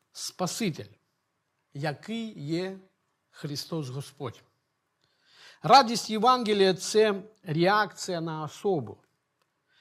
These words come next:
Наша радість — це не психологічний настрій,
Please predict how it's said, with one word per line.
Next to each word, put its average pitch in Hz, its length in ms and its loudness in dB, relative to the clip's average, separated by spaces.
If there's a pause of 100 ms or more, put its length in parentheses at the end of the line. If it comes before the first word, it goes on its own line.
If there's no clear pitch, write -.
(180)
Наша 233 400 2
радість — 180 480 0
це 196 320 2
не 190 320 2 (560)
психологічний 185 1040 0
настрій, 160 680 0